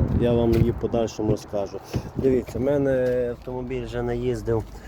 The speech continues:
дванадцять тисяч кілометрів, я ним володію десь півроку, на ньому катаюсь і розкажу вам,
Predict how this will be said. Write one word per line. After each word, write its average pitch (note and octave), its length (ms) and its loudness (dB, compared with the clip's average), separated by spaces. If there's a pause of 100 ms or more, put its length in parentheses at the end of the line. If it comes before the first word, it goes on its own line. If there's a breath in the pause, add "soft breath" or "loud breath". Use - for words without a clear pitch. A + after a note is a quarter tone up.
(760 loud breath)
дванадцять B2 720 2
тисяч - 380 -6
кілометрів, E3+ 640 0
я C3+ 120 2
ним B2+ 180 2
володію A#2+ 500 2
десь A2+ 280 0 (920)
півроку, C#3+ 640 6
на E3+ 120 4
ньому D#3+ 380 6
катаюсь C#3+ 520 4
і C3 100 0
розкажу C3+ 480 2
вам, D3 260 8